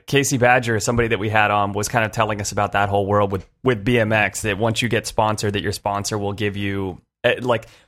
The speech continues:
that, that will kind of be in your contract from a sponsor that, hey, if you place in certain things, like, depending on the level of it, here's how much money we're gonna give you as a bonus, because they obviously really want you to be doing well.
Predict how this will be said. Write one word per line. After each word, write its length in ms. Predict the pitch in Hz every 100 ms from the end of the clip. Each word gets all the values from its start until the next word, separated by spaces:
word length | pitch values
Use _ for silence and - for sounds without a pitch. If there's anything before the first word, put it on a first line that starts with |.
| -
that, 160 | 127
that 180 | 127 135
will 80 | 123
kind 180 | 131 131
of 60 |
be 100 | 120
in 100 | 127
your 100 | 117
contract 640 | 107 - 117 113 110 107 -
from 160 | - 98
a 60 |
sponsor 500 | 95 104 101 98 90
that, 120 | 95
hey, 300 | 101 110 107
if 140 | 101 -
you 80 | 104
place 460 | - 107 101 -
in 80 | 101
certain 260 | - 98 98
things, 400 | 143 147 139 117
like, 120 | 104
depending 360 | - 110 101
on 80 | 98
the 80 | 92
level 340 | 110 123 120
of 120 | 120 113
it, 160 | 113
here's 260 | 95 104 98
how 80 | 101
much 180 | 90
money 240 | 104 110 110
we're 140 | 104
gonna 140 | 95 95
give 260 | 98 117
you 240 | 113 110 104 - _ -
as 140 | 92
a 40 | 90
bonus, 400 | 104 101 101 95
because 280 | - 92
they 160 | 87 95
obviously 480 | 92 92 87 95 92
really 240 | 95 92
want 180 | 95 90
you 60 | 90
to 80 |
be 80 | 87
doing 240 | 92 107 101
well. 240 | 90 -